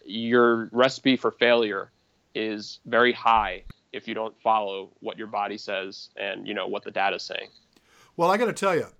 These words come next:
Speaker 2: I'm not that big a fan of the concept of trying to encourage changes in your heart rate variability. I almost think it's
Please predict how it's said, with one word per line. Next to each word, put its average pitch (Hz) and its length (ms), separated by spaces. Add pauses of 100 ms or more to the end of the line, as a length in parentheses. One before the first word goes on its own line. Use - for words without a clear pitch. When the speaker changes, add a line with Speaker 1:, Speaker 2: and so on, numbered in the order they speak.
(440)
Speaker 2:
I'm 196 340
not 170 420
that 135 300
big 139 160
a 123 80
fan 127 580 (400)
of 120 120
the 113 100
concept 143 800
of 107 320
trying 139 460
to 127 300
encourage 135 680
changes 131 680 (400)
in 127 160
your 117 140
heart 123 220
rate 120 180
variability. 101 640 (880)
I 139 80
almost 170 480
think 147 280 (180)
it's - 460